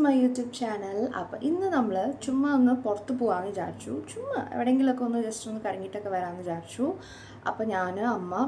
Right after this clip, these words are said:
പിന്നെ എൻ്റെ കൂടെ വർക്ക് ചെയ്യുന്ന എൻ്റെ ഒരു ഫ്രണ്ടാണ്, എൻ്റെ ഒരു ചേച്ചിയുണ്ടല്ലോ, രഞ്ജു ചേച്ചി. ചേച്ചിയും ചേച്ചിയുടെ, ആ, മോനും. അപ്പൊ നമ്മള്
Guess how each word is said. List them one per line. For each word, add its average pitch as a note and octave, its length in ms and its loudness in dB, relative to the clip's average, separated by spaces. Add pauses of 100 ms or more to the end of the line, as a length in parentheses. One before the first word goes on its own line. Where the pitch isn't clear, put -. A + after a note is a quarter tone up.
പിന്നെ F#3+ 180 -6
എൻ്റെ F#3 160 -4
കൂടെ F#3 240 -2
വർക്ക് F3 240 -6
ചെയ്യുന്ന F3+ 300 -4
എൻ്റെ F3+ 160 -6
ഒരു F3+ 180 -10
ഫ്രണ്ടാണ്, A#3 460 4
എൻ്റെ E3 160 -8
ഒരു - 160 -16
ചേച്ചിയുണ്ടല്ലോ, E3 680 -6
രഞ്ജു F3 300 -8
ചേച്ചി. - 260 -10 (380)
ചേച്ചിയും G#3 360 0 (160)
ചേച്ചിയുടെ, F3 320 -4 (200)
ആ, - 20 -2 (160)
മോനും. F3 320 -6 (140)
അപ്പൊ E3+ 180 -10
നമ്മള് F3 200 -2